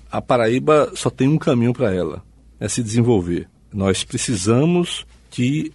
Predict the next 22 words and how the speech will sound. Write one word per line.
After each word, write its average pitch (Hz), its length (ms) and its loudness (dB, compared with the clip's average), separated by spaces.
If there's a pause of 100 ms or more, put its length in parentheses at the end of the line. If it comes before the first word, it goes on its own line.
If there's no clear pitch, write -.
(100)
essa 139 380 0
questão 127 380 -2
do 123 100 -4
desenvolvimento 117 680 -2
esteja 120 760 0 (160)
presente 151 800 2
em 147 200 0
todas 175 480 2
as 147 200 0
nossas 127 320 -4
avaliações. 127 880 -4 (180)
E 110 200 0
o 107 40 2
setor 113 320 -2
calçadista 107 600 -2
tem 107 140 2
essa 110 260 -2
importância 127 800 2
dentro 104 340 0
do 107 140 0
nosso 101 260 0
estado, 104 500 -2